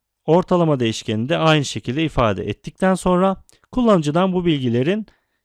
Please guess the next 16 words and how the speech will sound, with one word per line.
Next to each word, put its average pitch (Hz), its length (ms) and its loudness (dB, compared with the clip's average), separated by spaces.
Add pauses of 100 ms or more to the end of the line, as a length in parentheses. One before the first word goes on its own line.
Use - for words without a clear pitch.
girilmesini 185 800 2 (140)
sağlıyoruz. 131 680 2 (540)
Console 214 500 2
nokta 160 460 0 (260)
write 160 500 2 (1040)
vize 180 260 0
notunu 147 500 -2 (580)
giriniz 156 540 0
mesajını 156 520 -2
kullanıcıya 147 560 0
yayınladık. 131 640 0 (640)
Daha 208 200 6
sonra 120 260 0
vize 151 360 0
eşittir 190 540 -4
diyoruz. 202 480 0